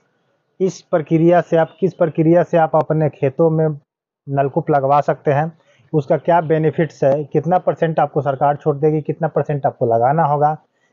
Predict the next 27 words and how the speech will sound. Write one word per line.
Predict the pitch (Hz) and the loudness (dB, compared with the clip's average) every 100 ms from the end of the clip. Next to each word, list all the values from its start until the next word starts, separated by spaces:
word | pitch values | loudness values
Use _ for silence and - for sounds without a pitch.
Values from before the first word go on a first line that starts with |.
| _ | _
किस | 254 208 | -2 -2
जाति | 190 156 151 - | 0 0 0 -2
को | 196 196 | -2 -2
कितना | - 165 190 220 | -2 0 0 0
percent | 220 175 180 170 156 | -2 0 -2 -2 -4
छूट | 175 - | -6 -2
है, | 143 156 165 _ _ _ _ | -2 -2 -4 _ _ _ _
क्या-क्या | 170 165 208 190 | 0 0 2 0
आपका | 185 165 | 0 -2
document | 135 135 147 175 170 | 0 -2 0 -2 0
लगेगा, | 160 151 151 151 151 160 _ _ - | 0 2 2 2 -2 -6 _ _ -4
कि | 165 | -4
को-, | - 165 | -2 -2
कौन | - 180 175 | 0 0 0
सी | 160 | -2
प्रक्रिया | 147 127 143 165 | -4 -2 0 2
है, | 156 151 | 2 0
सारे | - 170 175 196 | -2 0 2 0
इस | 160 | -2
वीडियो | 165 160 165 | 0 2 2
के | 160 | 2
माध्यम | 143 135 151 | 0 -2 -2
से | 156 | 0
आज | 151 | 0
हम | 139 | 0
लोग | 143 135 | -2 -2
clear | 135 165 | 0 0